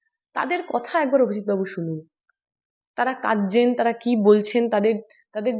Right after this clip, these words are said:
ঠিক জীবনটা কতটা উলটপালট হয়ে গেল সেটা উনি শুনুন। Of course বেআইনি যা নির্মাণ সেগুলোকে বন্ধ করা উচিত, কিন্তু বেআইনি নির্মাণ বন্ধ করার আড়ালে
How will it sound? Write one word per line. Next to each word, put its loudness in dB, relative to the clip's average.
ঠিক -2
জীবনটা 0
কতটা 2
উলটপালট 2
হয়ে 2
গেল 0
সেটা -4
উনি 0
শুনুন। -4
Of -4
course 4
বেআইনি 0
যা 2
নির্মাণ 0
সেগুলোকে 2
বন্ধ 0
করা 2
উচিত, -6
কিন্তু 0
বেআইনি 4
নির্মাণ 2
বন্ধ 2
করার 4
আড়ালে 6